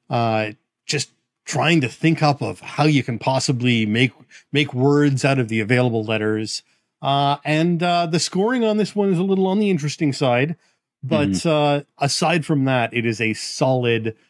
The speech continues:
Speaker 1: uh, cooperative word game.
Speaker 2: That was Letter Jam. Next is probably the easiest game on the list, and that is The Game.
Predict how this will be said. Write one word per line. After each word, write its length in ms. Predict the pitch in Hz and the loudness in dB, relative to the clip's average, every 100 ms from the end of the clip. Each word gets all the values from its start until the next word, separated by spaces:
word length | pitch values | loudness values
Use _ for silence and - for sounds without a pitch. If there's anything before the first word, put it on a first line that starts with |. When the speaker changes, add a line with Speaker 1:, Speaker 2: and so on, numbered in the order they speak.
| _ | _
Speaker 1:
uh, 220 | - 110 110 _ - | -2 0 -2 _ -8
cooperative 960 | - 117 120 196 - 123 101 104 98 - _ _ | -2 0 2 2 4 2 2 0 -4 -12 _ _
word 280 | 160 220 117 | 0 0 0
game. 320 | 87 85 - - _ _ _ - | -6 -8 -14 -20 _ _ _ -6
Speaker 2:
That 160 | - 160 | -2 0
was 180 | 143 | 2
Letter 460 | 120 117 113 151 135 | 2 2 2 2 0
Jam. 460 | 101 92 82 78 - _ _ _ _ | -2 -4 -6 -8 -14 _ _ _ _
Next 320 | 269 226 - | -2 0 0
is 140 | 214 175 | 0 0
probably 380 | 220 185 180 | 0 2 2
the 180 | 151 170 - | 2 0 0
easiest 840 | 196 190 147 151 131 107 - - - | 2 2 2 2 0 -2 -8 -14 -4
game 320 | 143 156 151 - | 0 2 0 0
on 480 | 127 135 135 110 | 2 2 2 0
the 100 | 123 | -2
list, 400 | 117 123 143 - | 0 2 0 -2
and 160 | 123 127 | -2 0
that 160 | 123 143 | 2 2
is 160 | 131 | 0
The 320 | 117 120 131 160 | -2 -2 -2 0
Game. 500 | 131 120 120 117 | 0 0 0 -4